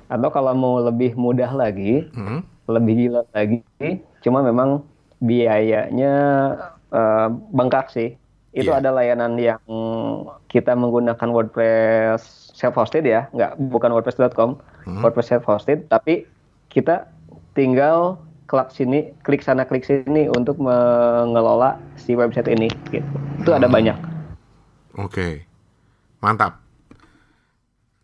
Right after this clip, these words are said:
Speaker 2: Satu topik yang, eh, kelewatan, atau bukan kelewatan, yang juga harus disebutkan adalah ketika di WordPress itu kan ada banyak plugin.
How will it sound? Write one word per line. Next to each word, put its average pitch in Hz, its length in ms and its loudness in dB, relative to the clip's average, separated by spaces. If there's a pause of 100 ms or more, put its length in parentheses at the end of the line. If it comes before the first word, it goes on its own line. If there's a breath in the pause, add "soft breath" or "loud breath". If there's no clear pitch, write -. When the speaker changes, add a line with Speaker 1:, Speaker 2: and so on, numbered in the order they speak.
(240)
Speaker 2:
Satu 156 540 0
topik 147 600 0 (500)
yang, 123 180 0 (360)
eh, 113 640 2
kelewatan, 117 680 0
atau 104 220 -6
bukan 107 160 0
kelewatan, 110 420 0
yang 107 140 -2
juga 104 240 -4
harus 107 260 -6
disebutkan 101 1040 -4
adalah 107 160 -2
ketika 120 560 -4
di 110 160 -6
WordPress 110 420 -2
itu 135 80 -4
kan 160 160 0
ada 131 140 0
banyak 110 320 0
plugin. 82 560 -2